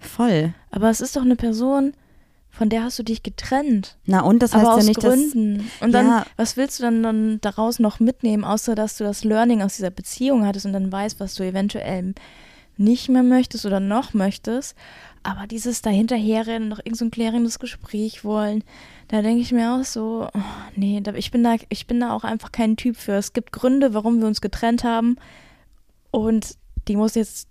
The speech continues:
Speaker 2: die muss jetzt einfach akzeptieren und ich bin raus aus der Sache.
Speaker 1: Naja.
Speaker 2: Ich bin ja auch
Speaker 1: <laughs> Okay,
Speaker 2: Entschuldigung,
Speaker 1: ja, nee,
Speaker 2: aber
Speaker 1: ist okay, erzähl
Speaker 2: ich
Speaker 1: weiter.
Speaker 2: bin ja auch so eine Person, äh, wenn ich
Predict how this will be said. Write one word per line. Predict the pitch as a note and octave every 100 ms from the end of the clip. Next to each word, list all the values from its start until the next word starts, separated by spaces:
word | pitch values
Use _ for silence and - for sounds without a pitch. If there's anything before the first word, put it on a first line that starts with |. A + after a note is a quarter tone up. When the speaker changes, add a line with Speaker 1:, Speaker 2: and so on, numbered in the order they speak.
| -
Speaker 2:
die | G#3
muss | A3+
jetzt | B3+
einfach | - G#3+ G3+
akzeptieren | G#3 G#3+ F#3+ - A3+ A#3 G#3+
und | - G#3+ G#3
ich | G3+
bin | G#3
raus | F#3+ G3
aus | F#3
der | F#3+
Sache. | G3 F#3+ - G#3+ - -
Speaker 1:
Naja. | G3 G3 F#3+ - -
Speaker 2:
Ich | G#3+
bin | C4 C4+
ja | C4+ A#3
auch | B3 - - -
Speaker 1:
<laughs> | - - -
Okay, | - E3+
Speaker 2:
Entschuldigung, | E3+ G#3 F#3+ A3 G#3
Speaker 1:
ja, |
nee, | A3
Speaker 2:
aber | A3+
Speaker 1:
ist | G3+
okay, | - F3
erzähl | F3+ E3
Speaker 2:
ich | -
Speaker 1:
weiter. | -
Speaker 2:
bin | C4+
ja | A#3+
auch |
so | B3
eine | B3
Person, | A#3+ A#3 B3 A#3+ -
äh, | - G#3+ G#3+ G#3
wenn | G#3+ A3+
ich | A3+ B3 - -